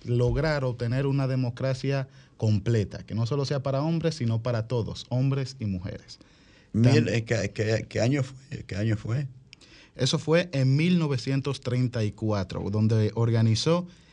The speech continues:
Speaker 1: el voto del ensayo, en el cual votaron aproximadamente noventa y seis mil mujeres como una prueba fehaciente de que las dominicanas estaban listas para votar.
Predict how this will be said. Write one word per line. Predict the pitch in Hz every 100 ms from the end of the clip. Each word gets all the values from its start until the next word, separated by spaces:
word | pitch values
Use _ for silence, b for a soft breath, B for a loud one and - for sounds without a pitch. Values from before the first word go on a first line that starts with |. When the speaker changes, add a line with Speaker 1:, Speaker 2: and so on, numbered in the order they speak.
| B
Speaker 1:
el | - 120 117
voto | 131 143 165
del | 151 131
ensayo, | 113 - 175 127 113
en | 110
el | 110
cual | 113 110
votaron | 110 104 127 143 151
aproximadamente | 139 113 123 - 117 139 147 156 160 156 143 B B B -
noventa | 123 120 120 120
y | 117
seis | 110 120 110
mil | 135 160 185 175
mujeres | 147 117 123 123 104 90 -
como | - 107 110
una | 127 160 156
prueba | 160 147 160 156
fehaciente | 143 131 135 - 185 185 180 170 B B
de | - 117
que |
las | 123 117
dominicanas | 123 120 117 139 147 139
estaban | 127 - 135 135 135 127
listas | 131 165 180 - 175 165 - -
para | 110 107
votar. | 92 78 76